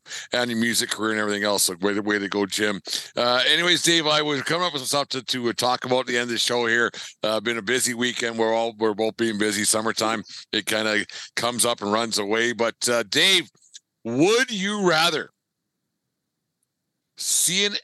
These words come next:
ex-girlfriend in the mall with your wife, or have a friend bring a buddy of his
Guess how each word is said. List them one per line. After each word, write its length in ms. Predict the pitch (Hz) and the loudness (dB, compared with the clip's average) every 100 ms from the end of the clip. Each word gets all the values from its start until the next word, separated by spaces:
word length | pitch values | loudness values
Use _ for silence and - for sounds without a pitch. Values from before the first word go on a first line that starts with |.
| - | 0
ex-girlfriend 1600 | 160 175 - - - - _ _ 127 147 160 147 - 101 95 - _ | 2 2 0 -2 -4 -8 _ _ -4 -2 -2 -6 -6 -6 -6 -10 _
in 240 | 135 143 180 | 0 0 0
the 80 | |
mall 680 | 175 156 151 131 104 107 107 _ _ _ _ | 0 0 0 0 0 -2 -4 _ _ _ _
with 320 | 113 120 - | -2 -2 -2
your 180 | 117 107 | -2 -2
wife, 600 | 90 110 160 113 98 - - _ _ _ _ _ | 0 2 2 2 -2 -8 -14 _ _ _ _ _
or 680 | - 247 226 98 65 - - _ _ _ - - _ _ _ - | 0 2 2 0 -4 -8 -14 _ _ _ -20 -20 _ _ _ -4
have 260 | 139 147 | 0 2
a 120 | 127 | 0
friend 800 | 113 - - 180 208 147 117 110 | -2 -6 -4 2 4 2 0 -8
bring 260 | 104 123 123 | -6 -4 -2
a 60 | 110 | -4
buddy 400 | 90 135 156 151 | 0 0 2 2
of 80 | |
his 600 | 120 107 185 147 110 107 | 0 2 2 2 0 -4